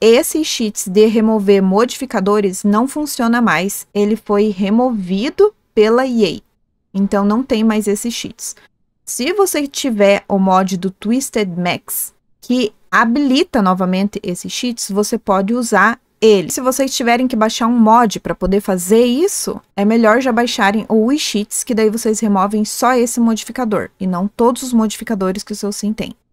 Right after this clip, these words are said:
Infelizmente, não é possível usar o M C Command Center pra transformar o sim em sim planta e nem pra curar ele. Então, vou mostrar aqui pra vocês. No M C Command Center, comandos do sim. Em comando do estado de vida oculto, não tem a opção de planta sim.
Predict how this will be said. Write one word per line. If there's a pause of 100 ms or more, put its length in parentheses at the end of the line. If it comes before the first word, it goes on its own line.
(100)
Infelizmente,
não
é
possível
usar
o
M
C
Command
Center
pra
transformar
o
sim
em
sim
planta
e
nem
pra
curar
ele. (640)
Então,
vou
mostrar
aqui
pra
vocês.
No
M
C
Command
Center, (100)
comandos
do
sim. (420)
Em
comando
do
estado
de
vida
oculto,
não
tem
a
opção
de
planta
sim.